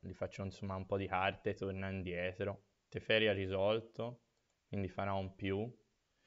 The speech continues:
Se vuole fare Bolt più pirocinesi, va bene. <laughs> Sì, Pais al cinque zero, facciamo l'annuncio Covoni Academy. Lui fa Pyroblast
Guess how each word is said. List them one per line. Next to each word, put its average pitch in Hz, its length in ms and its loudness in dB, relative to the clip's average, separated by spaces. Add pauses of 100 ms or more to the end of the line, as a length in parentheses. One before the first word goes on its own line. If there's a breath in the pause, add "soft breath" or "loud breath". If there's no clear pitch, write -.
(120)
Se - 180 0
vuole 104 280 8
fare 107 300 8
Bolt 104 500 6
più 107 280 -2
pirocinesi, 104 1300 4
va 95 140 2
bene. 90 500 -6 (880)
<laughs> - 260 -14
Sì, 104 340 0 (440 soft breath)
Pais 107 480 6
al 101 360 4
cinque 110 580 2
zero, 110 380 6
facciamo 101 600 -2
l'annuncio 101 600 -2
Covoni 98 420 -2
Academy. 92 720 -6 (1700)
Lui 117 160 4
fa 123 380 4 (360)
Pyroblast 131 1080 4